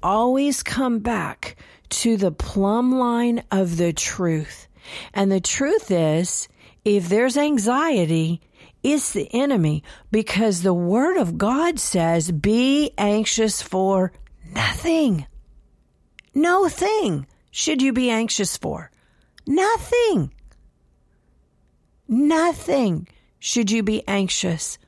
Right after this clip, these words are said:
for. So when anxiety wants to creep in, you can resist it.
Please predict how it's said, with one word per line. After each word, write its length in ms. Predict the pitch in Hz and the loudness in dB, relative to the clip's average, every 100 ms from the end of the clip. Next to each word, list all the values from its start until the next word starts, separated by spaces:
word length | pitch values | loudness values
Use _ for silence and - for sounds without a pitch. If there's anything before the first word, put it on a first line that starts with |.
| _ | _
for. 520 | - 190 170 170 190 _ _ - - - - | -8 -4 -2 -4 -10 _ _ -20 -18 -18 -12
So 320 | - - 208 | -6 0 2
when 320 | 190 185 185 180 | 2 2 0 0
anxiety 760 | 175 170 156 175 214 277 294 | 0 0 0 0 2 2 2
wants 300 | 277 277 262 | 2 2 0
to 80 | 254 | -4
creep 340 | - 262 247 | -4 -2 0
in, 380 | 240 247 262 277 - _ _ _ _ - _ _ _ _ - - - _ | 0 0 0 -4 -10 _ _ _ _ -20 _ _ _ _ -20 -20 -20 _
you 280 | 170 175 240 | -2 2 2
can 220 | 214 180 | 2 2
resist 640 | 160 151 143 147 208 - - | 2 2 0 0 0 0 -2
it. 380 | 339 - - | -2 -4 -14